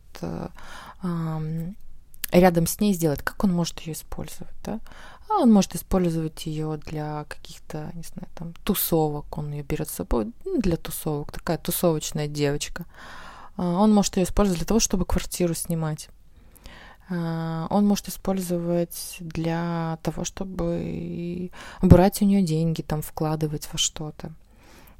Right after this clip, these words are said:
м, и так далее. То есть он в первую очередь видит в женщине ресурс.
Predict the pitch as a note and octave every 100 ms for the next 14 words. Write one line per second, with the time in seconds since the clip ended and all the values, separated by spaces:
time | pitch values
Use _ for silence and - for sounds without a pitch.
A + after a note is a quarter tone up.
0 | - E3+ D#3+ D#3 D#3 D#3+ D#3+ - - -
1 | - F#3 F3 F3+ D#3+ D3+ D#3 - E3+ -
2 | - - F#3 F3+ G#3 B3 C4+ - - -
3 | - F3 E3+ F#3+ A#3 G3 - F3+ F3+ F3
4 | E3 - E3+ F#3 - F#3+ F#3 D#3+ D#3 D#3+
5 | - - D#3+ C#3+ - -